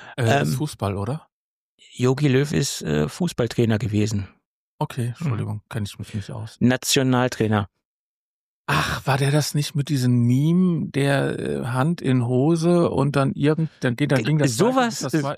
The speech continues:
Speaker 2: genau, sowas kennst du wieder. Das war
Speaker 1: sowas, sowas weiter, bis dann irgendjemand, äh, die Hand, äh,
Speaker 2: Ja, ja, ja.
Speaker 1: Hand Kö-, Königin, äh, von der, äh,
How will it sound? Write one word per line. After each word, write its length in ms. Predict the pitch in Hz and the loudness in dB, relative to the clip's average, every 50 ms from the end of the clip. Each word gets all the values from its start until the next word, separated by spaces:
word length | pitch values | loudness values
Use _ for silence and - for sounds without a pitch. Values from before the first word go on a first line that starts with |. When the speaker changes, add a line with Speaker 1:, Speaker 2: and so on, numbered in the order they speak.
| - _ _ | -10 _ _
Speaker 2:
genau, 260 | - - 185 196 160 | -4 -2 0 2 0
sowas 400 | 139 123 147 208 247 302 277 - | 0 2 0 0 2 0 -2 0
kennst 380 | - - 185 175 165 - - - | 0 0 0 0 0 -2 -2 -2
du 100 | 143 - | 0 2
wieder. 320 | 147 - 165 - - 185 | 2 0 0 0 -2 -2
Das 240 | - 143 - - - | -2 -4 -8 -4 -4
war 100 | 156 143 | -4 -2
Speaker 1:
sowas, 320 | - 143 147 180 185 165 - - | -2 -2 0 0 -2 -2 -6 -12
sowas 460 | - - - 165 160 175 175 160 - | -8 -4 -2 0 0 0 0 -2 0
weiter, 360 | - 135 143 170 196 220 190 156 | -2 0 0 0 0 -2 -2 -2
bis 200 | 139 165 - - | -2 -6 -6 -4
dann 160 | - 151 156 | -4 -6 -4
irgendjemand, 640 | 120 160 175 175 180 151 151 156 165 170 170 165 156 - 147 139 | -4 -6 -6 -6 -6 -6 -4 -4 -2 -2 -4 -6 -6 -8 -8 -6
äh, 300 | 107 123 139 143 139 135 123 _ | -4 -4 -4 -4 -4 -6 -8 _
die 340 | 131 135 131 131 127 127 120 | -10 -8 -6 -6 -6 -6 -6
Hand, 440 | 120 131 135 147 160 160 - - - | -6 -6 -6 -6 -6 -8 -8 -12 -12
äh, 400 | - 135 135 131 135 131 123 127 151 147 | -8 -6 -6 -6 -6 -6 -2 0 2 2
Speaker 2:
Ja, 120 | 151 160 | 4 4
ja, 260 | 165 160 147 131 120 | 4 4 2 2 2
ja. 100 | 113 - | 0 -2
Speaker 1:
Hand 280 | - 143 151 165 - - - | -2 -2 -2 -4 -6 -12 -12
Kö-, 200 | - - 147 127 | -8 -8 -8 -8
Königin, 520 | - - 156 160 151 131 135 127 123 113 | -4 -4 -2 -2 -2 -2 -2 -2 -2 -2
äh, 120 | 113 123 117 | -4 -6 -6
von 160 | - - 120 | -6 -4 -4
der, 180 | 117 117 113 | -2 -2 -2
äh, 600 | 113 117 - 98 104 - - - - - - - | -4 -6 -8 -10 -10 -12 -10 -10 -10 -12 -12 -14